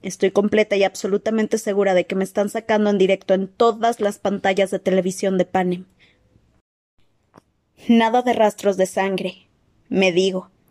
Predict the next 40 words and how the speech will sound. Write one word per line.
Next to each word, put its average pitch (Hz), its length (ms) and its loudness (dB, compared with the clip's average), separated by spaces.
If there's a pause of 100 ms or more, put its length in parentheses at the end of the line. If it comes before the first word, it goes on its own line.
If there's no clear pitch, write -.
(140)
y 202 120 -6
consigo 208 400 0
echarme 240 340 0
la 226 140 2
capucha 196 440 0
y 185 80 2
atarme 196 360 0
el 214 80 -4
cordón 202 320 0
bajo 190 180 -2
la 180 140 2
barbilla 180 400 2
con 190 160 -2
unos 208 240 2
dedos 208 320 0
que 196 100 -2
no 196 120 0
se 190 120 -6
puede 190 240 4
decir 180 340 0
que 196 140 -6
ayuden 175 340 0
mucho. 175 380 -4 (720)
Eso 247 220 0
servirá 220 460 2
para 202 220 2
absorber 190 440 0
un 185 80 -4
poco 185 240 -4
de 180 80 0
sangre. 180 480 -6 (680)
No 202 200 0
puedo 233 240 2
caminar, 202 500 0
pero 180 340 -6 (440)
¿puedo 196 200 2
arrastrarme? 185 720 -2 (800)
Intento 247 400 2
avanzar. 247 480 0 (600)
Sí. 220 320 -2